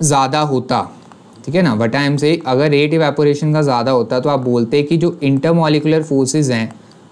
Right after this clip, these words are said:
वो weak हैं, तो अगर intermolecular forces weak हैं then आपका boiling point weak होता ना। But कुछ कुछ जगह पे यहाँ पे boiling point of a solution decrease भी बोला हुआ है, तो ये थोड़ा problematic में जाएगा because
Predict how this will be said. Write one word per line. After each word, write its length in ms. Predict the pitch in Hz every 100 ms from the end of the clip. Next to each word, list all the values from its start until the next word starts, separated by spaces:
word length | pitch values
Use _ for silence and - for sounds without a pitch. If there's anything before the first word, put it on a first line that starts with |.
| - 135
वो 200 | 151 156
weak 340 | 143 151 151
हैं, 160 | 110 104 - - - - -
तो 60 |
अगर 160 | 127 143
intermolecular 640 | 147 151 156 151 151 165 165
forces 480 | 156 147 165 151
weak 320 | 131 151 170 156
हैं 300 | 127 131 - - - - - -
then 160 | 147 160
आपका 240 | 156 165
boiling 360 | 143 131 143 151
point 260 | 147 139
weak 180 | 117 117
होता 300 | 110 101 107
ना। 220 | 156 120 - - -
But 140 | 135 135
कुछ 200 | 156 151
कुछ 180 | 190 180
जगह 300 | 160 160 170
पे 160 | 175 170
यहाँ 160 | 160 160
पे 80 | 170
boiling 320 | 135 131 151 156
point 220 | 151 156
of 120 | 151
a 60 | 156
solution 440 | 156 139 135 170 151
decrease 340 | 123 131 143 143
भी 100 | 151
बोला 260 | 123 110
हुआ 180 | 104 98
है, 100 | 92 -
तो 60 | 120
ये 180 | 127 151
थोड़ा 160 | 151 156
problematic 680 | 156 123 117 131 139 139 143
में 80 | 139
जाएगा 360 | 127 113 139 147
because 320 | 127 139